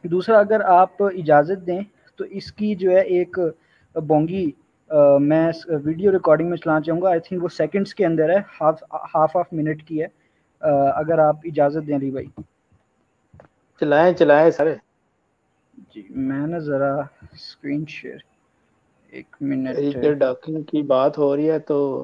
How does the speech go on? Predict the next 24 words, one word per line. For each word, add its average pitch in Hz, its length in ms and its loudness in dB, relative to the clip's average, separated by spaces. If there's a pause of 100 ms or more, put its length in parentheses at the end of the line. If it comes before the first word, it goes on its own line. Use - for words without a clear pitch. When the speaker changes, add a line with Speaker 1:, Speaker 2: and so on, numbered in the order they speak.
(300)
Speaker 2:
उसकी 135 640 -10 (680)
Speaker 1:
ये - 60 -8
कितना 196 360 -6
मुनाफिक 156 480 -2
Speaker 2:
बिल्कुल। 160 100 2
Speaker 1:
आदमी 151 280 2
है, 165 100 -2
ये 147 160 -4
आप 151 200 -4
देखिएगा। 139 580 -12 (1300)
ये, 139 380 -8
अम, 139 460 -4 (1400)
एक 143 80 -14 (100)
minute 139 360 -6 (480)
जी, 139 300 -6 (560)
अ, 139 80 -2
screen 175 320 -4
show 214 160 -4
हो 190 80 0
रही 214 120 -4
है 233 60 2
अली 220 120 -4
भाई? 220 160 -4 (2500)
Hello? 139 160 -2